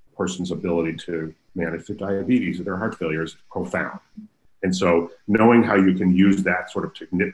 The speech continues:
people together so you can create a therapeutic bond,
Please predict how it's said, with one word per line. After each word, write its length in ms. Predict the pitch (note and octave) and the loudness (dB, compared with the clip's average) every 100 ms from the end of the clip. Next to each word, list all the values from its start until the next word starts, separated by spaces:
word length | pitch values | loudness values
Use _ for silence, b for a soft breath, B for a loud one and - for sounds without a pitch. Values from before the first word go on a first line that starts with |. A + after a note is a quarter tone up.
| - | -8
people 180 | G2+ - | -10 -8
together 400 | F2 E2+ E2+ F#2+ | -10 -6 -4 -4
so 140 | - | -2
you 80 | F2+ | -6
can 160 | - F2 | -6 -20
create 280 | - F#2 F2+ | -6 -4 -4
a 60 | |
therapeutic 560 | F2+ F2+ F2 F#2 F2 - | -4 -4 -4 -6 -6 -8
bond, 400 | D#2+ G#2 B2 | -8 -4 -4